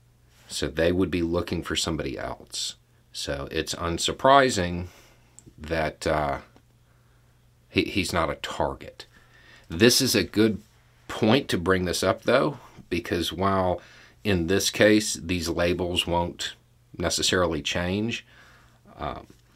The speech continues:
there are different terms: witness, person of interest, subject, target. They all mean different things, and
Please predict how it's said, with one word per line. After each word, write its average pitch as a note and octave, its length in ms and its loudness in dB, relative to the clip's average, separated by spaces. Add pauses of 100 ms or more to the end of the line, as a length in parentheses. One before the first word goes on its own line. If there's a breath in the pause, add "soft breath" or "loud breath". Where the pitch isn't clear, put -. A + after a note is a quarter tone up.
(540 soft breath)
there A#2+ 140 8
are B2+ 100 6
different B2 400 2
terms: G2 460 0
witness, F#2 500 0
person - 460 -2
of F#2+ 180 -4
interest, - 680 -4
subject, - 760 0 (160)
target. F#2+ 400 4
They E2+ 120 0
all A2 280 6
mean A#2+ 340 2
different G2+ 320 0
things, G#2+ 560 -2 (1040 soft breath)
and G2 400 0